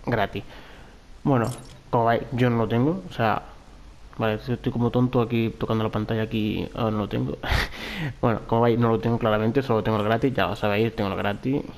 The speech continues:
nunca me compro ninguno. Y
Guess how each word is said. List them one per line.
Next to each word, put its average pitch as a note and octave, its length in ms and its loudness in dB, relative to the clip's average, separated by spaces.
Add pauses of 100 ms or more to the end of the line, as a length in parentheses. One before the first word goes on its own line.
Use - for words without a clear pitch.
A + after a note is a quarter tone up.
(300)
nunca G#2 340 0
me G2+ 120 -2
compro G#2 240 -2
ninguno. G2+ 420 0 (1400)
Y A#2 1000 2